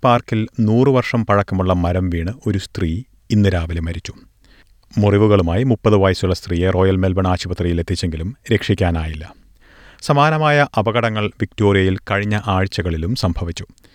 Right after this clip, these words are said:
കഴിഞ്ഞ ആഴ്ച മരം വീണ് ഒരു സ്ത്രീ മരിക്കുകയും മൂന്ന് കുടുംബാംഗങ്ങൾക്ക് പരിക്കേൽക്കുകയും ചെയ്തു. ഇവരുടെ കാറിൽ മരം വീണതിനെ തുടർന്നായിരുന്നു അപകടം. ജൂലൈ പതിനാലിന് ഒരു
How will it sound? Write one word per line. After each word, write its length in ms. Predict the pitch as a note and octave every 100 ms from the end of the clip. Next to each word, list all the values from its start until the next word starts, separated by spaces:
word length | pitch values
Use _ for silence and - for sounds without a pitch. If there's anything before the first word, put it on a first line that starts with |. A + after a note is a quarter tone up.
| _ _ - G2+
കഴിഞ്ഞ 200 | F#2 F2+
ആഴ്ച 400 | F2 E2+ - G#2
മരം 400 | A2+ G2 A2 G#2+
വീണ് 160 | G#2+
ഒരു 160 | G2+ F#2
സ്ത്രീ 260 | - F#2+
മരിക്കുകയും 600 | F2+ E2+ E2+ E2+ D#2+ F#2+ - _ -
മൂന്ന് 260 | A#2 A#2+ A#2+
കുടുംബാംഗങ്ങൾക്ക് 680 | G#2 G2+ G2+ F2+ E2+ D#2+ B2+
പരിക്കേൽക്കുകയും 720 | G2 F2+ F2+ E2+ - E2 F#2
ചെയ്തു. 280 | D#2+ D#2 _ _ - - - -
ഇവരുടെ 300 | A2 G2+ G2 -
കാറിൽ 320 | G2 G2+ G2 -
മരം 300 | G#2+ G2+ G#2+
വീണതിനെ 320 | F#2+ F#2 F2+ F2
തുടർന്നായിരുന്നു 640 | F2+ F2 E2 D#2+ E2+ G#2+ - -
അപകടം. 460 | G2 F2+ E2 E2 _ _ _ _ _ _ _ _ _ _ _ _ _ A#2+
ജൂലൈ 280 | C3 D3+ D#3+
പതിനാലിന് 540 | C#3 B2+ C3 A2 F2 G2
ഒരു 120 | -